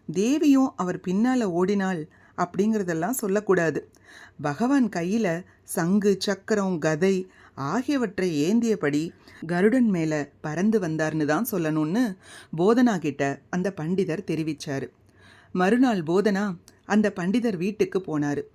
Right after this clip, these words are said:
வீட்டுக்கு வெளியே பண்டிதரோட குழந்தை விளையாடிட்டு இருந்தது. அந்த குழந்தைக்கு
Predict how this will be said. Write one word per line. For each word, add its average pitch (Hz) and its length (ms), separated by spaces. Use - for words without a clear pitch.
வீட்டுக்கு 196 460
வெளியே 156 500
பண்டிதரோட 170 640
குழந்தை 170 420
விளையாடிட்டு 151 520
இருந்தது. 156 480
அந்த 240 280
குழந்தைக்கு 226 760